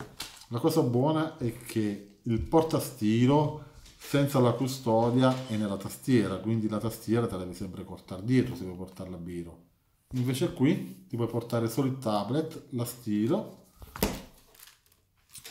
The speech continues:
Questa fuori questa parte qui.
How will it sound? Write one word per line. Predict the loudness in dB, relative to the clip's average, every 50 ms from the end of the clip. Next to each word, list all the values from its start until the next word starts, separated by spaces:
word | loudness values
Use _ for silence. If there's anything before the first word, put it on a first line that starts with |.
| -20 -20 _ _ _ -20 -20 -20 -20 -18 -18 -16 -16 -16 -16 -18 -20 -20 -20 -20 -20 -20 -20 -20 -20 -20 -20 -20 -20 -18
Questa | -10 -10 -10 -6 -6 -8
fuori | -6 -4 -4 -4 -4 -4
questa | -4 -4 -6 -6 -6 -8 -6
parte | -4 -2 -4 -4 -4 -4 -6 -6 -2
qui. | 4 8 8 8 8 6 4 -4 -8